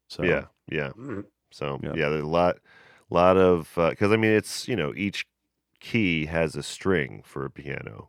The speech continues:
Speaker 2: So, like,
Speaker 1: Mm.
Speaker 2: that's, like, you
Speaker 1: Yeah.
Speaker 2: know, six
Speaker 1: <laughs>
Speaker 2: strings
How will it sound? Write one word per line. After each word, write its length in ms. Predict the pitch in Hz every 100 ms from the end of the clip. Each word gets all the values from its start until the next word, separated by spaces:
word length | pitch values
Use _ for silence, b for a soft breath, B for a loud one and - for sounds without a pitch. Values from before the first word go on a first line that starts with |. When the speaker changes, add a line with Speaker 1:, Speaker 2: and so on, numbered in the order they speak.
| _
Speaker 2:
So, 260 | - 69
like, 220 | 71 71 85
Speaker 1:
Mm. 140 | 104
Speaker 2:
that's, 280 | 78 98 -
like, 300 | 78 69 - - - _ b b b b b b b _
you 80 | 82
Speaker 1:
Yeah. 80 | 76
Speaker 2:
know, 160 | - - _ _ - -
six 340 | - 98 85
Speaker 1:
<laughs> 100 | 104
Speaker 2:
strings 760 | 101 95 92 95 - - -